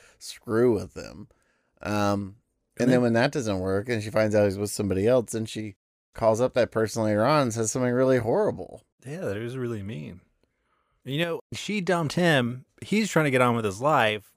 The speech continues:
Speaker 1: Yeah.
Speaker 2: And, like, everyone claps, like, "Oh, yeah, you tell him." And it's like, "Wait a second.
Speaker 1: Yeah.
Speaker 2: This guy just got his heart broken. So what if he goes off with a maid of honor?"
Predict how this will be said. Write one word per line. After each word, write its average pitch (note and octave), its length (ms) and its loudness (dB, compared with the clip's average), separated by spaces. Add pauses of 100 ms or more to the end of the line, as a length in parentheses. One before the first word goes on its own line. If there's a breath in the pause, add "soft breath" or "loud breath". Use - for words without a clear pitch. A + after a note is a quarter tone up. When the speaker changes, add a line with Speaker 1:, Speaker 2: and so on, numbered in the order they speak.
Speaker 1:
Yeah. D3+ 360 0 (520)
Speaker 2:
And, A#2 280 -2
like, A2 160 0
everyone D3+ 440 2
claps, C3 520 0
like, A2 180 2
"Oh, E3 360 2
yeah, E3+ 240 2
you D#3 220 2
tell F#3+ 340 2
him." C#3+ 460 2
And C3+ 120 -2
it's - 120 -8
like, F3+ 160 -4
"Wait C#4 360 2
a A3 80 4
second. A2 580 -6 (720)
Speaker 1:
Yeah. F4+ 240 -4 (160)
Speaker 2:
This A3+ 360 -2
guy D3+ 580 2 (300)
just D3 120 -12
got F#3 120 0
his C3 100 -2
heart F3 280 0
broken. A#2 520 2 (420)
So - 260 2
what G3+ 260 2
if D#3+ 80 0
he D3+ 80 2
goes C#3 240 0
off C3 180 2
with A2+ 80 -4
a F#2+ 40 2
maid G#2+ 200 2
of F2+ 80 -4
honor?" G2+ 600 0